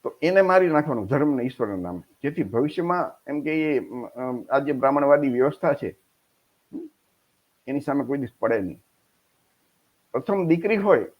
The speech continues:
કે છોકરી હોય, તો એને મારો નહીં, અને બીજો કે ત્રીજો છોકરો હોય, એમ કે પ્રથમ દીકરી ને બીજો છોકરો હોય ને, તો એનો વાંધો નહીં, કેમ કે છોકરાઓ એમ કે એ તો નાની ઉંમરમાં લગ્ન થતા, તો પ્રથમ બાળક હોય ને, એ જ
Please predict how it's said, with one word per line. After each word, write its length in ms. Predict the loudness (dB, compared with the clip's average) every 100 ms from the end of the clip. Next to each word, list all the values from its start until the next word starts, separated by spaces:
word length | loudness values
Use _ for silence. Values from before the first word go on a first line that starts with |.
| _ _ _ _ _ -10
કે 60 |
છોકરી 300 | -2 0 4
હોય, 200 | 6 8
તો 140 | 6 2
એને 280 | 2 2
મારો 300 | 4 4 2
નહીં, 260 | 2 -2 -4 _ _ _ _
અને 140 | -4 0
બીજો 500 | 2 4 4 4 0
કે 140 | -2
ત્રીજો 340 | -2 0 0
છોકરો 340 | 0 0 2 4
હોય, 140 | 6
એમ 140 | 4 2
કે 80 |
પ્રથમ 560 | -4 -6 -8 -6 -2 0
દીકરી 240 | -2 -2
ને 80 | 0
બીજો 200 | 2 2
છોકરો 280 | 0 2 4
હોય 140 | 4
ને, 60 | 4
તો 260 | 0 0 0
એનો 200 | 2 4
વાંધો 280 | 4 4
નહીં, 140 | 2 -2 -8 _ _ _
કેમ 100 | -6
કે 180 | 0 0
છોકરાઓ 560 | 0 -6 0 4 4 4
એમ 120 | 2
કે 100 | 6
એ 380 | 6 6 2 -2
તો 120 | 2
નાની 240 | 2 2
ઉંમરમાં 340 | 2 2 4 4
લગ્ન 260 | 4 2
થતા, 320 | 0 0 0 0 -2
તો 80 | -4
પ્રથમ 400 | -4 -4 -6 0
બાળક 260 | 6 6 6
હોય 140 | 4
ને, 100 | 4
એ 260 | -2 -2
જ 100 | -2